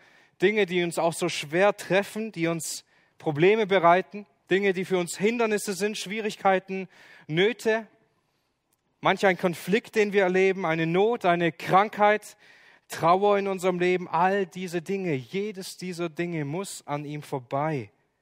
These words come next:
Und er blickt auf uns hinab und sieht unsere Herzen. Sieht, wenn wir Kummer haben, sieht, wenn wir leiden, sieht, wenn wir Enttäuschung und Frust haben.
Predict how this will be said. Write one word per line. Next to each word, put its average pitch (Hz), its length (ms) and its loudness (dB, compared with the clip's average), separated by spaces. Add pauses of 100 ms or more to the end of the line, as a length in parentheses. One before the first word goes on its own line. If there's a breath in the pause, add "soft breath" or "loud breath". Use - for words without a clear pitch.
(1900)
Und 120 80 -8
er 110 60 -2
blickt 160 340 -6
auf 147 160 -6
uns 139 180 -12
hinab 120 400 -6
und 101 160 -14
sieht 120 280 -14
unsere 113 280 -16
Herzen. 101 560 -12 (1600)
Sieht, 135 300 -10
wenn 113 120 -8
wir 101 100 -8
Kummer 120 320 -8
haben, 95 380 -8 (540 soft breath)
sieht, 123 320 -10
wenn 117 140 -8
wir 117 100 -4
leiden, 117 520 -4 (1160)
sieht, - 260 -12
wenn 113 160 -8
wir 107 440 -4 (240)
Enttäuschung 143 580 -4
und 143 100 -12
Frust - 420 -14
haben. 104 340 -14